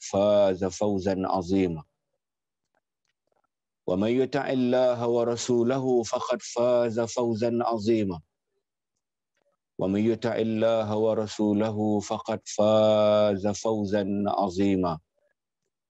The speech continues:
أما بعد، Assalamualaikum warahmatullahi wabarakatuh. Sabahukum sabahul khair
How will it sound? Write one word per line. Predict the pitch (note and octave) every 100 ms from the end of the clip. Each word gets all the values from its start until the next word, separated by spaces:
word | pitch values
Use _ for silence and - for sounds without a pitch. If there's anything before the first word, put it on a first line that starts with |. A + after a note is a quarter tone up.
| _ _ _ _ _ _ _ _ -
أما | G#2 G2+
بعد، | F#2+ F2 E2+ E2 - _ _ _ _ _ _ _ _ _ _ _ _ _ _ _ _
Assalamualaikum | - G2 G#2+ G#2+ G2+ F#2+ G#2 F#2 G#2 G2 G2 F#2 _ _ _ _ _ _ _ _ _ F2+
warahmatullahi | F#2+ G2+ F#2+ F2+ F#2+ G2 G2 F#2+
wabarakatuh. | F#2 F2+ F2+ F2+ F2 G#2 G#2+ A#2 A2 - _ _ _ _ _ _ _ _ _ _ _ _ _ _ _ _ _ _
Sabahukum | - F2 F#2 G2+ G#2 - G2 F#2+ F#2+ F#2 F2 _ _ _ _ _ _ _ _ _ _
sabahul | - E2+ G#2 G2+ F#2+
khair | F2 G2+ F#2 F#2